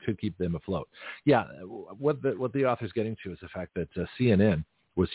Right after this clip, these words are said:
huge when Trump was president because C N N's ratings were based on, uh, you know, trying to dump Trump. I mean, that's all, that's all they're based on, 'cause without Trump, there is no C N N right now 'cause they don't report news. They're basically, uh, Maury Povich, you know, with,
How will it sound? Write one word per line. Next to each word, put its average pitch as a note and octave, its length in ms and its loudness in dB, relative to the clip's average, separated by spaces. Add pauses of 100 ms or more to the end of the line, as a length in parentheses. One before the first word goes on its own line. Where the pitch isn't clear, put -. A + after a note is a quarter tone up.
huge C#3+ 280 6
when F2 100 -6
Trump F#2 200 -8
was E2 100 -16
president F#2 420 2 (340)
because G#2+ 380 -2
C A#2+ 80 6
N G#2 80 4
N's F2+ 160 0
ratings G2 320 2
were F2 60 -6
based E2+ 260 -4
on, D#2+ 320 -4
uh, D#2 380 -6 (120)
you F#2 260 -4
know, D#2+ 160 2
trying F#2 180 6
to E2+ 120 4
dump E2 240 2
Trump. - 240 4 (520)
I F2+ 60 -2
mean, E2+ 160 2
that's F2+ 200 0
all, G2 200 6
that's F#2+ 160 -2
all B2+ 120 6
they're F#2+ 140 4
based D2+ 220 -10
on, C#2 120 -12
'cause D#2+ 160 -6
without F#2 220 2
Trump, C3 280 4 (300)
there G#2+ 100 8
is B2 100 4
no F2 180 -6
C F2 100 -12
N C#2 100 -14
N G#1+ 80 -20 (520)
right E2+ 260 -4
now E2+ 260 -8 (400)
'cause G#2 140 -6
they A2+ 80 6
don't A#2+ 100 2
report G2 300 -2
news. G#2 400 2
They're F#2 120 -2
basically, F2+ 640 -6
uh, D#2+ 160 -10 (380)
Maury G2 380 6
Povich, F2 460 2 (520)
you F#2+ 120 -2
know, E2 160 -2
with, E2+ 180 -2